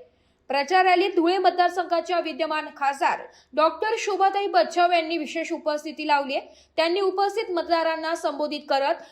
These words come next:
प्रभाग क्रमांक पंचवीस मधील चारही गटातील महाविकास आघाडीच्या उमेदवारांना भरघोस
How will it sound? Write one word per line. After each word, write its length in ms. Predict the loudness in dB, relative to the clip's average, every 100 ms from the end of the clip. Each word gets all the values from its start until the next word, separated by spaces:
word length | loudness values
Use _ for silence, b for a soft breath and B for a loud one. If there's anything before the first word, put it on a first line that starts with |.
| B -4
प्रभाग 240 | 0 0
क्रमांक 380 | 0 -2 -2 -2
पंचवीस 640 | -2 0 0 2 0 0
मधील 460 | -2 0 0 -2 -4
चारही 420 | 0 0 2 0
गटातील 480 | 2 2 2 2 0
महाविकास 600 | 0 -2 -2 -2 -2 -2
आघाडीच्या 480 | -2 0 0 -2 -2
उमेदवारांना 680 | -4 -4 -4 -2 -2 -4 -4 -6 B B
भरघोस 560 | 0 2 4 4 2 2